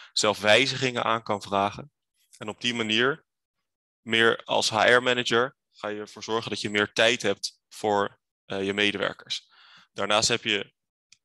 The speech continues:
allerlei data in, in, eh, numbers. Dat zijn overzichten die je op strategisch niveau kunt gebruiken om beslissingen te maken, informatie te geven aan een, eh, een M T bijvoorbeeld. En op deze manier kan je nummers gebruiken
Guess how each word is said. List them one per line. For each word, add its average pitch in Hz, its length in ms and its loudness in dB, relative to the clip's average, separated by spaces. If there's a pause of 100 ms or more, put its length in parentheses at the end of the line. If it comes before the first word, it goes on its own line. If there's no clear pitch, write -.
(320)
allerlei 107 440 -2
data 110 360 0
in, 123 180 -6
in, 127 280 -10
eh, 110 340 -4
numbers. 120 680 -8
Dat - 180 -8
zijn 101 220 -4
overzichten 117 840 -4
die 107 120 -14
je 107 80 -6
op 104 100 -8
strategisch 117 580 -4
niveau 110 360 -4
kunt 120 180 -8
gebruiken 104 520 -6
om 104 80 -12
beslissingen 120 580 -2
te 107 100 -16
maken, 107 460 -6 (260)
informatie 113 600 -4
te 107 100 -10
geven 107 400 -2
aan 101 260 -4 (140)
een, 101 220 -14
eh, 98 160 -6 (160)
een 104 160 -4
M 101 40 -14
T - 40 -14
bijvoorbeeld. 123 800 -6 (520)
En 110 100 -8
op 101 120 -8
deze 127 280 0
manier 120 340 2
kan 117 140 0
je 113 80 0
nummers 127 340 -8
gebruiken 113 640 -4